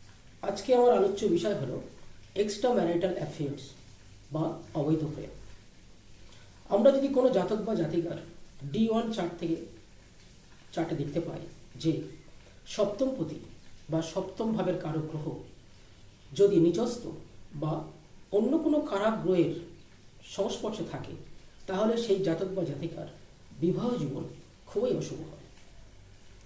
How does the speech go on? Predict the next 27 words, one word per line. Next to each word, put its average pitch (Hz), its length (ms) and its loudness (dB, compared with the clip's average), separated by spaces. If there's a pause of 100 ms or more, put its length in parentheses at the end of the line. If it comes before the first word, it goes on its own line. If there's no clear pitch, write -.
(320)
এবার 285 220 12
যদি 277 180 4
আমরা 254 160 2
দেখি, 156 400 0 (460)
এই 185 140 4
সপ্তম - 440 0
পতির 190 200 -2
সাথে 147 300 -6 (640)
পঞ্চম 202 440 2
পতির 156 320 -4 (400)
যদি 214 220 0
ভালো 269 280 0
কানেকশন 220 400 -2
থাকে, 139 240 -8 (500)
তাহলে 220 400 2 (320)
বিবাহিত 202 360 -2
জীবন 170 300 -2 (120)
অত - 120 -8
অশুভ 156 300 0
হয় 147 180 -2
না। - 140 -8 (600)
কিন্তু 254 220 -2
যদি 254 140 -4
সপ্তম 262 480 -2
পতির 262 180 -4
সাথে 214 380 -4 (1000)
লগ্নপতির 175 680 0